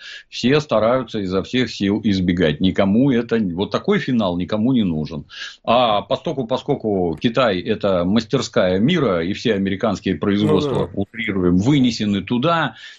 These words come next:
Speaker 1: а изготовляемая продукция поставляется в С Ш А, то какие-то вот резкие телодвижения приведут к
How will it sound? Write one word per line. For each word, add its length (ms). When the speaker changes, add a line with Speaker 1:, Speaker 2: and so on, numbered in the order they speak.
Speaker 1:
а 380
изготовляемая 800
продукция 600
поставляется 800
в 60
С 160
Ш 180
А, 300
то 360
какие-то 480
вот 180
резкие 360
телодвижения 760
приведут 640
к 480